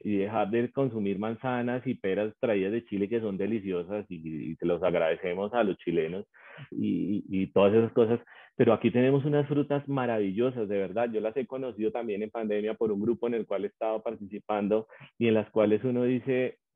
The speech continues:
¿dónde está toda esta, esta biodiversidad escondida y que no la estamos aprovechando en Colombia, que es uno de los países megadiversos? Y eso, eso tiene un tamaño, son, son muy pocos los países que tienen esa variabilidad climática que nos permite este país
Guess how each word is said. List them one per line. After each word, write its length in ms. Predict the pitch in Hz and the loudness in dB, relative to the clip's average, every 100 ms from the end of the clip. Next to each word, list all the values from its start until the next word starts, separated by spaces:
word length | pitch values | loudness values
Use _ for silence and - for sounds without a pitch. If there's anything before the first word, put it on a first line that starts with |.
| _ _ _ - | _ _ _ -14
¿dónde 320 | 117 117 120 | -4 -2 0
está 260 | 131 147 147 | -2 -2 4
toda 220 | 156 151 | 4 4
esta, 340 | 151 156 151 120 | 2 -2 -2 -6
esta 280 | 120 139 | -8 -6
biodiversidad 960 | 151 160 143 117 107 98 - 104 101 117 | -2 2 2 2 2 0 -2 -2 0 0
escondida 600 | 139 - 151 110 113 120 | -4 -4 -4 -2 0 0
y 60 | - | -2
que 120 | 147 | -4
no 100 | 120 | -2
la 100 | 110 | -4
estamos 320 | 110 127 135 | -4 -6 -4
aprovechando 580 | 143 123 104 101 98 110 | -4 -2 -2 -2 -6 -6
en 60 | 135 | -2
Colombia, 520 | 143 113 104 113 120 | 0 0 0 -2 0
que 80 | 135 | -4
es 120 | - | -4
uno 340 | 123 123 135 - _ _ - | -6 -4 -6 -10 _ _ 0
de 100 | 123 | 2
los 160 | 123 - | 2 2
países 420 | 104 101 120 131 - - | 0 0 0 -4 -6 -6
megadiversos? 920 | 127 127 120 110 104 151 147 98 101 | -2 0 2 2 4 2 2 -8 -6
Y 100 | 110 | -4
eso, 240 | 104 139 | 2 2
eso 360 | 127 113 131 131 | 2 -4 -6 -6
tiene 180 | 147 151 | -4 -4
un 80 | 147 | -2
tamaño, 420 | 147 151 151 107 | -2 -2 -2 -4
son, 300 | 113 120 - - | -6 -8 -8 -6
son 140 | 135 | -2
muy 160 | 151 156 | -2 -2
pocos 360 | - 170 160 | 2 2 4
los 140 | 156 147 | 0 0
países 320 | 110 107 113 | -2 -4 -6
que 80 | 147 | -6
tienen 300 | 113 104 113 | -4 -2 -4
esa 180 | 123 | -2
variabilidad 680 | 127 139 120 107 104 98 98 - _ _ - | 0 2 4 2 2 0 -2 -6 _ _ -4
climática 600 | 135 139 139 139 143 147 | 0 2 0 -2 -2 -4
que 100 | 135 | -4
nos 120 | 110 | -6
permite 380 | - 101 101 110 | -4 -2 -2 -6
este 140 | 123 | -6
país 560 | 139 110 101 113 135 | -4 -2 0 0 -2